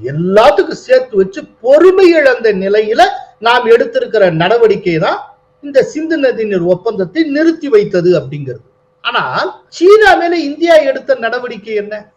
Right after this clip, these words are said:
சீனாவுக்குள்ள இந்தியாவால் என்ன தலைவலி ஏற்பட்டு இருக்கிறது? சீனாவுக்கு இந்தியாவால் என்ன பாதிப்பு நிகழ்ந்திருக்கிறது? எதுவுமே கிடையாதே.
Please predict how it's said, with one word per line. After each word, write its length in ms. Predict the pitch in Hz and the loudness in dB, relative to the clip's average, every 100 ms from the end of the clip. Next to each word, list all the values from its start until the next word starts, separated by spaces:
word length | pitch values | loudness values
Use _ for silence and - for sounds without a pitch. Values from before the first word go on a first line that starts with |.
| _ _ - | _ _ 0
சீனாவுக்குள்ள 720 | 320 381 370 320 311 311 330 294 | 4 6 6 2 0 -8 -6 -6
இந்தியாவால் 600 | 233 320 349 349 349 330 277 | -8 0 4 4 4 2 2
என்ன 200 | 254 294 - | 0 0 -2
தலைவலி 380 | 233 254 247 226 208 | -4 -4 -6 -2 -2
ஏற்பட்டு 340 | 190 196 160 | -2 -6 -8
இருக்கிறது? 420 | 170 160 156 160 185 - _ _ _ | -10 -10 -12 -10 -14 -16 _ _ _
சீனாவுக்கு 680 | 285 359 359 330 262 196 262 349 - 196 | -2 0 2 0 -2 -8 -12 -12 -12 -12
இந்தியாவால் 560 | 262 349 359 302 311 302 | -6 0 2 4 2 0
என்ன 220 | 220 311 320 170 | -4 0 0 2
பாதிப்பு 460 | 226 339 330 302 | 2 2 0 -6
நிகழ்ந்திருக்கிறது? 800 | 220 185 202 170 160 156 147 170 294 - _ _ 175 | -6 -4 -4 -4 -8 -8 -12 -12 -14 -16 _ _ 0
எதுவுமே 520 | 294 415 466 466 403 | 2 6 6 6 0
கிடையாதே. 480 | 330 277 240 226 | -2 -2 -2 0